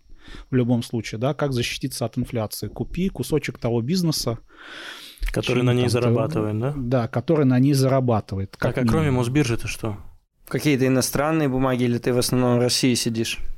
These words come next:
Speaker 1: Э, я на иностранный рынок, э, у меня е-, есть одна бумага ради интереса,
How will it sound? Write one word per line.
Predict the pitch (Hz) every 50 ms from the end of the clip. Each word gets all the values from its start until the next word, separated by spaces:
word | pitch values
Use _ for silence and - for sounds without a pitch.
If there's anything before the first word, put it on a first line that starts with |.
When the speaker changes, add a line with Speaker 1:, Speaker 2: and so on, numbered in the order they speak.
| - _ _ - -
Speaker 1:
Э, | - 139 135 135 135 135 135 135 123
я | 123 123 117 123 147 175 190 185 185 190 180 175 170 165 147
на | 135 147 156 160
иностранный | 160 160 156 - - 185 185 170 156 156 147
рынок, | 156 175 180 170 156 135 - - -
э, | 147 139 135 131 131 127
у | 123 127
меня | 135 143 147 143 139
е-, | 135 131 143 143 147 160 151 127 135 160
есть | 139 - -
одна | 131 120 123 131 127 120
бумага | 127 135 147 170 202 202 160 151 139 135 127
ради | 123 139 127 123 127
интереса, | 131 127 131 - 135 135 160 180 - - - - 127 123 120 120 120 120 117 117 117 113 113 110 110 110 107 104 104 104 104 101 101 101